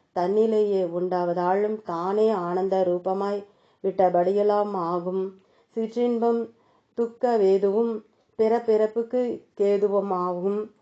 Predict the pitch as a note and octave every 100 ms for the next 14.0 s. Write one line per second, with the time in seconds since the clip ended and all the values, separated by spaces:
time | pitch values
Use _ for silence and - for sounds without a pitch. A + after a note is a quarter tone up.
0 | _ _ A3+ B3 C#4 A3+ G3 G3 G#3 A3
1 | - G#3 G#3 B3 G#3 F#3 G3 - G#3 G#3
2 | A3+ A3+ E3 G#3 A3 A3+ A3+ F#3 G3 G3
3 | G3 G3 A3 A3 A3 A3 _ _ _ _
4 | - G#3 A3+ G#3+ F#3 F#3 F#3 F#3 - _
5 | _ _ F#3 - C#4+ C#4 C#4+ C#4 A3 A3+
6 | A#3+ A#3+ A#3 A#3 B3 A#3+ A#3+ B3 _ _
7 | _ _ _ _ _ - A3+ A#3 B3+ G3
8 | F#3 G#3+ F3+ G#3 G#3+ F#3+ G3+ G3 G3 -
9 | _ F3+ F3+ G#3+ A3 A#3+ B3 B3 A#3 G3+
10 | F#3 F3 E3+ - F3 F3+ A3 A3+ A#3 A#3
11 | G3 F3 E3+ D#3+ - _ _ _ _ _
12 | - G#3 G#3 A3 A3 A#3 A3 F#3+ G#3 -
13 | F#3+ G#3 A3 - C#4+ C#4+ G3 G3+ -